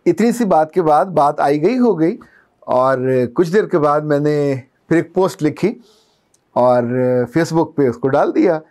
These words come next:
पोस्ट सिंपल इतनी सी थी कि "यारो, आज तो साग खाने को दिल चाह रहा है और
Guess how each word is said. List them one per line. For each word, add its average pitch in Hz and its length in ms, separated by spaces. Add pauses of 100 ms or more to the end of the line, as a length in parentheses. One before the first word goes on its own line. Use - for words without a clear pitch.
(560)
पोस्ट 240 240
सिंपल 233 440
इतनी 190 260
सी 277 140
थी 175 260 (800)
कि 147 100 (640)
"यारो, 170 200
आज 175 280
तो 190 160
साग 131 260
खाने 151 260
को 175 120
दिल 185 200
चाह 202 220
रहा 226 120
है 190 80 (600)
और 127 300